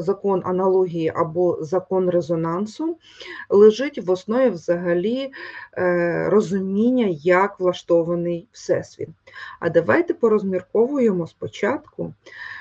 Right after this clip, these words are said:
над двома словами, які такі для нас були рідні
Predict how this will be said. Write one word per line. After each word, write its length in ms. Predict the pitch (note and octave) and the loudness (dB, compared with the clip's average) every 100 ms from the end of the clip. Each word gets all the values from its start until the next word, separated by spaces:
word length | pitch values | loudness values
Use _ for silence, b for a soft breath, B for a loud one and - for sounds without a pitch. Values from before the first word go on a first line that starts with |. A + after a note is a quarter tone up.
| B | B
над 240 | F3+ F#3+ E3 | -2 -2 -2
двома 560 | E3 F#3 F#3+ A#3 D#4+ - _ | -2 0 2 2 0 -8 _
словами, 760 | - A#3 A3 G3+ E3+ D#3+ D#3+ - | -2 0 2 2 0 -2 -8 -8
які 280 | F3 - | -8 -6
такі 380 | G#3+ G#3+ G#3+ D4 | -4 -2 -2 -4
для 260 | D#4+ G#3+ G#3 | -2 0 2
нас 220 | G#3+ A3+ | 0 -2
були 340 | F3 G3+ F#3+ | 0 2 4
рідні 640 | F3 G#3+ D#4 A3+ G3+ F3 | 4 0 -4 -2 0 -2